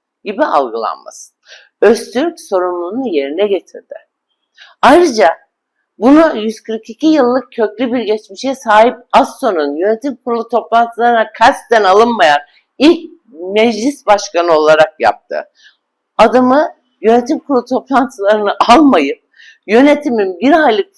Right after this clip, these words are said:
faaliyet özeti hakkında bilgilendirmezseniz o da her meclis üyesi olduğu gibi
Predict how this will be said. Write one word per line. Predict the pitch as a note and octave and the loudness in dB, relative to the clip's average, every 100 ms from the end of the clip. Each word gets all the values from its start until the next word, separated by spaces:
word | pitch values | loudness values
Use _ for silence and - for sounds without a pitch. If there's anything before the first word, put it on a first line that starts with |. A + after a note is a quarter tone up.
| - | -2
faaliyet | G#3+ G#3 G#3+ D4+ D#4 | 2 4 2 0 -2
özeti | - G3 A3+ A#3 | -2 0 0 -2
hakkında | A3 A3 - - F#3+ E3+ D#3+ | 0 0 0 -8 -4 -4 -4
bilgilendirmezseniz | A3 G#3 A3 A#3 A3+ G#3+ A#3 A3+ C#4 - F3 B2 C2+ - _ _ - _ _ | -6 -6 -2 0 0 -4 -4 -2 -4 -6 -8 -8 -10 -20 _ _ -20 _ _
o | B3+ C#4+ | 2 4
da | A#3+ A3+ | 4 2
her | A3+ D4+ E4+ | 0 2 2
meclis | B3+ G#3+ F3+ - | 2 0 -6 -8
üyesi | E3 F3+ E3+ | -4 -4 -2
olduğu | D#3+ D3+ D3+ G3+ | 0 0 0 0
gibi | D3 A#2+ | -2 -6